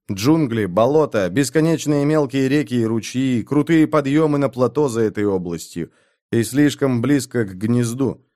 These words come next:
Почти пятьдесят дней конного перехода. Но лошади обычно в Иле столько не живут». «Мы прошли коридор Ветреницы за полтора месяца. Дорог там действительно немного»,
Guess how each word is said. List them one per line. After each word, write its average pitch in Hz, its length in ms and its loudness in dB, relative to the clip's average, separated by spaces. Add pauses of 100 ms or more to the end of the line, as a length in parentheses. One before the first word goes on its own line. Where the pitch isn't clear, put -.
(220)
Почти 156 320 2
пятьдесят 165 560 0
дней 170 220 2
конного 147 400 2
перехода. 117 640 -4 (200)
Но 160 380 2
лошади 165 380 2
обычно 131 440 0
в 123 80 0
Иле 113 200 0
столько 104 340 -2
не 101 100 0
живут». 95 440 -6 (880)
«Мы 190 160 6
прошли 185 460 0
коридор 180 440 2
Ветреницы 165 640 0
за 160 140 2
полтора 156 400 0
месяца. 147 640 -4 (360)
Дорог 196 340 2
там 185 200 4
действительно 160 680 0
немного», 107 600 -2